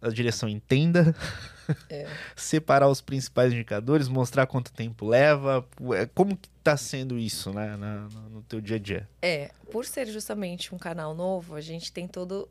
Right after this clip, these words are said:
Speaker 2: esse desafio aí de, eu vou dizer, não educar, mas assim, de ensinar esses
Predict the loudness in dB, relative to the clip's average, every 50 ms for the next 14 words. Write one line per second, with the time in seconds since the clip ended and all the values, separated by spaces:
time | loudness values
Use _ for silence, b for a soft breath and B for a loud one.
0 | -8 -8 -8 -8 -8 -10 -12 -10 -10 -10 -10 -10 -10 -12 -12 -14 -14 -12 -10 -10
1 | -10 -12 -12 -12 -10 -8 -6 -6 -6 -6 -8 -8 -10 -10 -10 -10 -10 -10 -10 -10
2 | -10 -12 -14 _ _ _ _ _ _ _ _ -12 -10 -8 -8 -10 -10 -8 -8 -8
3 | -8 -8 -12 -12 -10 -10 -10 -10 -14 -18 -20 -20 -20 _ _ -2 -2 -2 -2 -4
4 | -8 -8 -6 -6 -4 -4 -6 -8 -8 -8 -6 -6 -6 -8 -10 -12 -10 -10 -10 -8
5 | -8 -8 -8 -8 -8 -10 -8 -6 -6 -4 -4 -6 -8 -10 -12 b b b b b
6 | b b b -6 -6 -6 -6 -6 -10 -12 -12 -14 -14 -14 -16 -18 -20